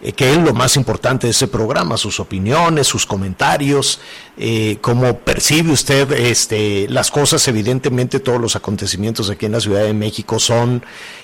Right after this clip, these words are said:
eh, a-, a-, a-, avasalladores, ¿no? Y, y,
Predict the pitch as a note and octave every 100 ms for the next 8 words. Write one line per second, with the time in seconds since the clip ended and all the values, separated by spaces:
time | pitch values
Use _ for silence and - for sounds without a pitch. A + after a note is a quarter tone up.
0 | - A2+ A2+ A#2+ - A2 A2 G#2+ A2+ G#2+
1 | G2+ A2 A2 G#2 A2+ G#2+ G#2+ A2+ A2+ A#2+
2 | A3+ A3 E3 A#2+ D3 A#3+ G#3+ B2+ A2+ B2
3 | A#2+ - A#2 A2 G#2